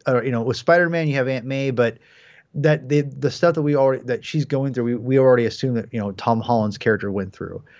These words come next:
And seeing all this go on has been really nice, and to see her learn. And, and again, it's not like she's got, there, there's a big tragedy in her family that she has to, like, you know, avenge, like, a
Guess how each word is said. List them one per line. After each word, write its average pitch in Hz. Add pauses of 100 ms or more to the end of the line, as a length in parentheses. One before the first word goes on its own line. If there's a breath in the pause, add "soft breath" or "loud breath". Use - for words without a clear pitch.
(240 loud breath)
And 135
seeing 214
all 160
this 127
go 120
on 104
has 107
been 110
really 113
nice, 110
and 117
to 110
see 131
her 117
learn. 113
And, 113
and 127 (280 loud breath)
again, 160 (200 loud breath)
it's 156
not 190
like 165
she's 143
got, 147
there, 139
there's 135
a 120
big 131
tragedy 139
in 120
her 113
family 147
that 110
she 120
has 113
to, 127
like, 107
you 123
know, 104
avenge, 110
like, 107
a 110